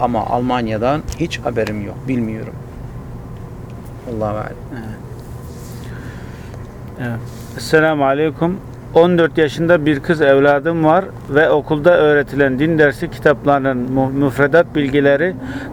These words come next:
Speaker 2: derslerde öğrendiğim bilgilerden oldukça farklı ve yetersiz. Ve ben bunun, e, endişesini taşıyorum. Kızıma nasıl bir metotla bu bilgileri aşılayabilirim? Gereken özeni ve itinayı yaşantımla göstermeye çalışıyorum ama hocamız acaba nasıl bir tutum içine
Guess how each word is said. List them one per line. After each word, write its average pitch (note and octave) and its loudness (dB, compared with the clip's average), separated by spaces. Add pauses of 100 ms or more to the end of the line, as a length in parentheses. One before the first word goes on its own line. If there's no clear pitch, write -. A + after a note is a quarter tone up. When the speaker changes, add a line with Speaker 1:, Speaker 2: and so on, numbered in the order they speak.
Speaker 2:
derslerde D#3 6
öğrendiğim D#3+ 4
bilgilerden D3+ 4
oldukça D#3+ 4
farklı D#3+ 4
ve D#3 6
yetersiz. C#3+ 0 (500)
Ve C#3+ 6
ben F3 4
bunun, F3 2
e, D#3 0
endişesini D3+ 0
taşıyorum. B2 2 (460)
Kızıma F#3 4
nasıl F#3 2
bir D#3+ 4
metotla D3+ 4
bu D#3+ 0
bilgileri C#3+ 2
aşılayabilirim? C#3 2 (420)
Gereken D#3 4
özeni D#3 2
ve D3+ 2
itinayı D3 2
yaşantımla D3+ 2
göstermeye C#3+ 2
çalışıyorum C#3+ 2
ama C#3+ 2
hocamız D3 2
acaba C#3 4
nasıl C#3 0
bir C3 0
tutum C#3 0
içine C3+ 0